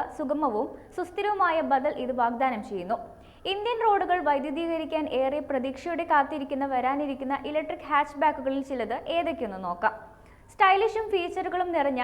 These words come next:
ടാറ്റ Altroz ഒടുവിൽ രണ്ടായിരത്തി ഇരുപത്തിയഞ്ചിൽ ഇലക്ട്രിക് വിപണിയിൽ എത്താൻ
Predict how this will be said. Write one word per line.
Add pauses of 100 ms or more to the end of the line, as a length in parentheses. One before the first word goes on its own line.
(160)
ടാറ്റ (200)
Altroz
ഒടുവിൽ (100)
രണ്ടായിരത്തി
ഇരുപത്തിയഞ്ചിൽ (360)
ഇലക്ട്രിക്
വിപണിയിൽ (140)
എത്താൻ